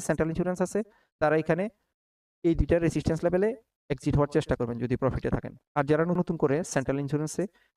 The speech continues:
বিনিয়োগ করতে চান তারা আপাতত সেন্ট্রাল ইন্স্যুরেন্স বিনিয়োগ থেকে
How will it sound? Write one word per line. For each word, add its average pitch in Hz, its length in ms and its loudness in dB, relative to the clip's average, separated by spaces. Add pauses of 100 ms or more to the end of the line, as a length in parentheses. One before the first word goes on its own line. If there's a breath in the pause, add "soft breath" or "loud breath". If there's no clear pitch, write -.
(100)
বিনিয়োগ 147 320 2
করতে 143 240 0
চান 135 120 -2 (160)
তারা 135 180 4
আপাতত 131 280 -2 (160)
সেন্ট্রাল 127 320 -2
ইন্স্যুরেন্স 139 280 -4 (260)
বিনিয়োগ 127 300 -2
থেকে 143 140 -4